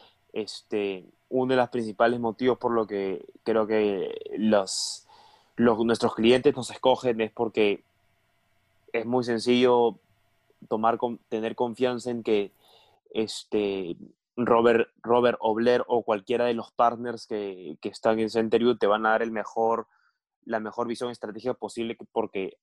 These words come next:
han trabajado en los deals más grandes y como tú dices, o sea, pueden ofrecerte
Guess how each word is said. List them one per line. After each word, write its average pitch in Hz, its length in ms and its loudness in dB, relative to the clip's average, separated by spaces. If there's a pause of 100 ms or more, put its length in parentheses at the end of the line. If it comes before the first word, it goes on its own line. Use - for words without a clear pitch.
han 117 220 0
trabajado 120 380 2
en 123 80 -8
los 110 100 -10
deals 117 160 -8
más 113 160 -4
grandes 120 400 -6
y 120 40 -16
como 101 220 -10
tú 110 60 -8
dices, 107 140 -6
o 104 60 -16
sea, 101 300 2 (800)
pueden 127 240 4
ofrecerte 120 760 -2